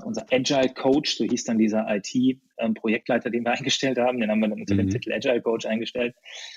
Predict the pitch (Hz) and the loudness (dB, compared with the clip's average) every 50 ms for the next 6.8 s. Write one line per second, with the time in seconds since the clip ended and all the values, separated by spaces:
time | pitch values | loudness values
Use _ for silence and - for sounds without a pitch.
0 | - _ _ - 123 127 127 - - 110 139 - - 139 110 101 110 101 110 143 | -20 _ _ 0 0 0 0 2 2 2 2 4 4 2 2 4 4 4 4 4
1 | 156 - 139 127 - - 117 - - 135 123 120 113 107 104 98 104 123 156 - | 2 0 -4 -4 -4 -4 -4 -2 0 2 2 2 2 2 2 2 0 0 -2 -2
2 | - - 160 156 151 151 156 156 - 117 - - 120 113 117 117 117 110 117 110 | -2 0 0 2 2 0 -2 -4 -6 -6 -4 -2 0 0 0 0 0 0 -2 -2
3 | - - 120 117 113 110 107 107 107 - _ _ _ _ _ _ _ _ _ _ | 0 2 2 4 4 4 4 2 0 -4 _ _ _ _ _ _ _ _ _ _
4 | _ _ _ _ _ - - - - 113 131 151 - - - 156 - - - 160 | _ _ _ _ _ -20 -6 2 4 4 4 4 4 0 -2 -2 -2 -4 -6 -2
5 | 147 139 127 - - 139 139 139 139 127 - - - - 139 139 143 131 143 139 | 0 0 0 0 -2 -2 -2 -2 -2 -4 -4 -6 -4 2 4 6 6 6 4 0
6 | 135 135 135 131 131 127 - - - - - - 214 208 214 - | -4 -2 -2 -4 -4 -6 -6 -4 -2 0 2 2 2 0 -2 -4